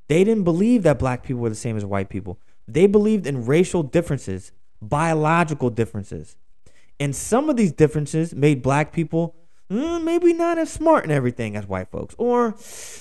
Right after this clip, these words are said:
maybe they weren't as strong. Maybe they weren't quite as smart. Maybe they weren't quite as moral. But that does not mean that you treat them like animals and that does not mean that you enslave them, right? Because God created his creatures equal. You see how that's a,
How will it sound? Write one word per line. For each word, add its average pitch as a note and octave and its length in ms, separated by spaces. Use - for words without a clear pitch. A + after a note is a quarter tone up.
maybe D4+ 320
they C#4 100
weren't A3+ 220
as F3+ 140
strong. B2+ 520
Maybe C4+ 260
they B3+ 120
weren't A3 260
quite G3 380
as F#3 120
smart. E3+ 480
Maybe G#3 240
they F3+ 140
weren't E3+ 320
quite E3+ 320
as B2 180
moral. A#2+ 560
But C#4+ 300
that C#3+ 140
does B2+ 140
not D#3 160
mean E3 200
that C#3+ 120
you B2+ 80
treat C3 240
them C#3 160
like D3 180
animals C3 460
and A#2 100
that A#2 120
does A2+ 100
not C3+ 260
mean B2+ 180
that A2 140
you G#2+ 140
enslave G3 480
them, D#2+ 180
right? B2+ 240
Because A#2 280
God D3+ 320
created C3 280
his C#3 140
creatures A#2 440
equal. - 420
You C#3+ 220
see A#3 160
how A3 160
that's G3 220
a, D#3 180